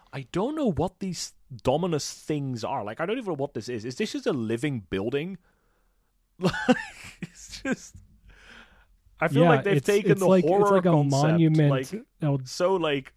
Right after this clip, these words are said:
Speaker 1: ho-, it's horror, so do whatever the fuck you want, because we haven't defined what these things <laughs> look like.
Speaker 2: Well, the cool thing is you have this army of, like, Phyrexian soldiers in front of it on these two bridges, it looks like, like, on its way to it.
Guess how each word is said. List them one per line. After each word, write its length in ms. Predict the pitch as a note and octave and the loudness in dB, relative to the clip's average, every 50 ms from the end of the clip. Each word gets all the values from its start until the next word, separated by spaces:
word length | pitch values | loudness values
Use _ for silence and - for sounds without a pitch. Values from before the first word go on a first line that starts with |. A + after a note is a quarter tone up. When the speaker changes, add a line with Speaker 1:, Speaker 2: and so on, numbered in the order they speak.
| _ | _
Speaker 1:
ho-, 160 | _ - - _ | _ -20 -10 _
it's 180 | F#3+ F3+ F3 - | -4 -4 -4 -4
horror, 680 | D#3+ - - C3 D3+ F#3+ A3 B3 B3 C4 C#4+ D#4 C#4+ - - | -8 -8 -4 -2 -2 0 2 2 2 0 0 -2 -6 -10 -12
so 300 | - - - D#3+ C#3+ C#3 | -8 -4 -2 0 0 0
do 220 | C3 - D#3 F3+ | 0 -2 -2 0
whatever 400 | G3 F#3 F3 D#3 D3+ D3+ D3 C#3+ | 2 2 2 2 0 -2 -2 -4
the 100 | C3 C3 | -6 -6
fuck 400 | - - - D#3 D3+ - - - | -10 -6 -6 -4 -4 -4 -6 -8
you 100 | C#3+ C3 | -8 -6
want, 280 | B2+ B2 A2+ G#2+ G#2 G2+ | -4 -4 -4 -6 -6 -8
because 220 | G#2 A2+ - C#3 C3+ | -12 -16 -14 -12 -10
we 100 | C3+ C3 | -6 -4
haven't 260 | B2+ C#3 D3+ D#3+ C#3+ | -4 -4 -4 -6 -8
defined 440 | C#3+ C#3 - - C3+ C3 C3 B2+ B2 | -8 -8 -6 -6 -6 -6 -6 -8 -10
what 100 | B2 - | -12 -12
these 160 | - C#3+ - | -12 -12 -10
things 340 | - - - C3 G#2 - - D3 | -10 -10 -12 -12 -14 -14 -10 -8
<laughs> 0 | |
look 280 | C#3+ B2+ - - - - | -8 -8 -8 -12 -12 -10
like. 580 | D3 C#3+ - - - F3 - _ - - - _ _ _ _ _ _ _ _ _ _ _ _ _ _ _ _ _ _ _ _ _ _ _ _ _ _ _ _ _ _ _ _ _ _ _ _ _ _ _ _ _ _ _ _ - | -10 -10 -8 -10 -12 -14 -14 _ -20 -20 -20 _ _ _ _ _ _ _ _ _ _ _ _ _ _ _ _ _ _ _ _ _ _ _ _ _ _ _ _ _ _ _ _ _ _ _ _ _ _ _ _ _ _ _ _ -2
Speaker 2:
Well, 140 | F3+ F3 | 0 2
the 100 | D#3+ D3+ | 2 2
cool 200 | - - A3 C4 | 0 2 0 2
thing 160 | B3 B3 A3 G3 | 2 4 4 4
is 180 | F3+ D#3 D3 D#3+ | 4 4 4 2
you 140 | F3+ E3 | 4 4
have 220 | D3 F3 G3+ G#3 F3+ | 4 4 4 4 4
this 180 | F3 E3 D#3+ | 2 2 2
army 580 | - - E3 D3 D3+ E3 E3 D#3 C#3+ C3 B2 C3 | -2 -4 -2 0 2 2 4 4 2 2 0 0
of, 260 | C3+ C3+ B2+ B2 A#2+ | 0 -2 -2 -2 0
like, 220 | C3 C3+ B2+ A#2+ - | -2 -2 -2 -2 -4
Phyrexian 640 | - - C3+ B2+ C3+ C3+ - - - C#3 B2+ B2 | -6 -4 -2 -2 -2 -2 -4 -4 -4 -2 -2 -4
soldiers 500 | - - - C3+ B2+ C3 B2+ C3 B2+ A#2+ B2 | -4 -4 -4 -2 -2 -2 0 0 0 0 -2
in 100 | A#2+ A2 | -4 -4
front 260 | - - B2 A2+ A#2+ | -6 -6 -4 -4 -2
of 80 | B2+ C3 | -2 -2
it 120 | C#3+ D3+ | -4 -2
on 120 | C#3 B2 | -4 -4
these 160 | A#2+ A#2 G#2+ - | -4 -4 -4 -4
two 180 | - - C3+ | -4 -6 -6
bridges, 540 | B2 A2 A2+ A2+ A2 G#2+ B2 C#3+ D#3 D#3+ D#3 | -4 -4 -4 -4 -4 -2 -2 -2 -2 -2 -2
it 60 | E3+ | -2
looks 260 | F3 F3 F3 E3 - | -2 -2 -2 -2 -2
like, 320 | - F#3+ F#3+ F#3+ - - - | 0 0 0 -2 -4 -10 -12
like, 280 | - - C3 B2+ A#2+ C#3 | -8 -6 -6 -6 -4 -4
on 120 | C3 B2+ B2+ | -4 -4 -4
its 140 | A#2+ - | -4 -4
way 160 | B2+ A#2+ A#2+ C3 | -4 -4 -2 -2
to 140 | D3 D#3+ F#3+ | 0 0 0
it. 160 | G3 F3+ - | -2 -2 -6